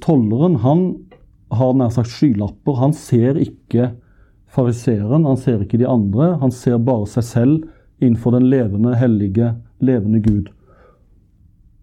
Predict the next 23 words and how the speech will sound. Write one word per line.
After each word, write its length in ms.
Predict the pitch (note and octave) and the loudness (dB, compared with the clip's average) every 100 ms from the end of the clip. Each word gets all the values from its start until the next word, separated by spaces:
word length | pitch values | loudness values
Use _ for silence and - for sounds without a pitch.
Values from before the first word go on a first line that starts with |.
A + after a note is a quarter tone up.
| - | -6
Og 160 | A2+ | -2
erkjenner 540 | B2+ A#2 - G#2+ G#2+ A#2+ A2+ | -2 -2 -2 0 0 -2 -2
at, 320 | - - - - - _ _ _ _ _ _ - _ _ - - | -6 -20 -20 -20 -20 _ _ _ _ _ _ -20 _ _ -20 -6
at 160 | B2 A2+ | -6 -2
han 160 | B2 A#2 | 0 0
har 80 | A#2+ | 0
ikke 140 | C3+ | 2
noe 160 | B2+ A2 | 2 0
å 20 | |
stille 300 | - A#2+ A2+ | 0 0 0
opp 160 | A#2 C#3 | -2 0
med, 140 | F3+ | 0
og, 300 | D3 B2+ - | 0 0 0
og 80 | A#2 | 0
bare 240 | C3 A2+ A#2+ | 0 0 0
ber 240 | A2+ A2 A2+ | 0 0 0
denne 300 | B2 G#2+ A2 - | 0 0 -2 0
enkle 340 | A2+ A#2 A2+ | 0 0 -2
bønnen, 300 | G#2 G#2 A#2 | 0 0 0
«Vær 140 | A2 G2+ | 0 -2
meg 120 | G#2+ A2 | -2 -2
synder 340 | A#2 G2+ G2+ | 0 0 -2
nådig.» 240 | G2+ - | -4 -6